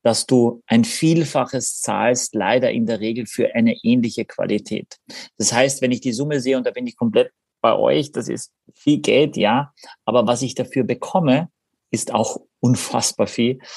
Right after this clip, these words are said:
Ähm, und deswegen ist es für mich jetzt auch, auch eine Wertschätzung, wenn ich so eine Flasche aufmache, dass ich jemanden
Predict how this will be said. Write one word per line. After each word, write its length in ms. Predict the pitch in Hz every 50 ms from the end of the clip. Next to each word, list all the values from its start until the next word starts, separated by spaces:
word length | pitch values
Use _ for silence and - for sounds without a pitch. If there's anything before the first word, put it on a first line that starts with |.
| - - - - - _ -
Ähm, 380 | 120 113 113 107 113 110 107 -
und 180 | 113 113 104
deswegen 460 | 120 117 117 - 135 123 123 120 -
ist 220 | - 135 123 - -
es 140 | 120 - -
für 160 | - 120 113
mich 300 | 113 127 165 208 202 -
jetzt 440 | - 107 - - - - - - -
auch, 340 | - 113 120 131 - - - _ _ _ _ _ _ _ _ _
auch 240 | - 127 123 117 -
eine 280 | - - 117 117 110 107
Wertschätzung, 680 | 131 147 170 185 - - - 123 104 - - 117 110
wenn 120 | 110 110 113
ich 100 | 107 -
so 80 | -
eine 140 | 117 117 113
Flasche 380 | - - 113 113 - - - -
aufmache, 540 | - 135 139 143 - 147 139 139 - - 139
dass 160 | 117 127 117 127
ich 140 | 117 - -
jemanden 600 | 117 120 131 135 135 131 127 - 135 135 123